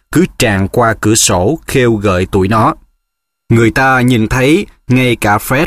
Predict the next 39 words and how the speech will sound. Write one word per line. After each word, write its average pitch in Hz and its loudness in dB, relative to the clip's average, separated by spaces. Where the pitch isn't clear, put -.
và 110 0
George 139 0
cũng 110 0
cắm 139 0
đầu 151 0
học 101 -2
bài. 110 0
Hai 113 -2
đứa 123 2
tụi 104 2
nó 110 0
sắp 165 -2
phải 98 -2
thi 120 0
lấy 110 -2
bằng 110 -2
phù 113 0
thủy 104 -2
thường 104 0
đẳng, 107 -2
và 110 0
Percy 151 0
thì 110 0
chuẩn 127 0
bị 110 2
sẵn 107 0
sàng 117 -4
cho 117 0
kỳ 104 0
sát - -2
hạch - -6
kiểm 196 0
tra 127 0
pháp 165 -4
thuật 117 0
tận 92 -2
sức, 196 0
trình 110 2
độ 98 0